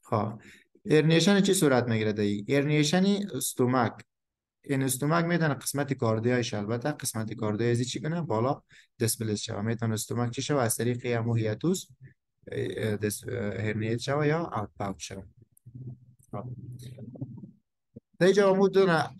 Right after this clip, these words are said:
هیاتل هرنیا رو براتون گفته. یکی سلایدینگ هیاتل هرنیا، یکی هم پارا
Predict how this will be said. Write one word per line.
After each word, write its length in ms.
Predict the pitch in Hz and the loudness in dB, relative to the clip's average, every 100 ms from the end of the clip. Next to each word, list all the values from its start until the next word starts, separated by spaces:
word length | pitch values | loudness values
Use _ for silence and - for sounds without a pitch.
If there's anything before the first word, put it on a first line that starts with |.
| - - - - - _ _ | -20 -20 -18 -18 -20 _ _
هیاتل 500 | 151 147 135 139 135 | 2 2 2 -4 -4
هرنیا 280 | 131 135 131 | -6 -4 -4
رو 80 | |
براتون 580 | 131 127 135 127 117 117 113 - | -4 -6 -6 -8 -8 -12 -12 -6
گفته. 460 | 135 - 160 180 - | -6 -2 -4 -4 -6
یکی 400 | 156 156 160 113 | -8 -6 -8 -6
سلایدینگ 720 | - - 139 160 156 139 127 _ | -8 -4 -2 -2 -4 -6 -8 _
هیاتل 460 | 120 123 117 120 113 | -8 -8 -6 -10 -8
هرنیا، 560 | 113 110 117 139 165 _ _ | -10 -8 -8 -8 -10 _ _
یکی 280 | 135 139 143 | -14 -12 -10
هم 160 | 143 135 | -10 -12
پارا 460 | - 147 165 175 175 | -8 -6 -6 -8 -12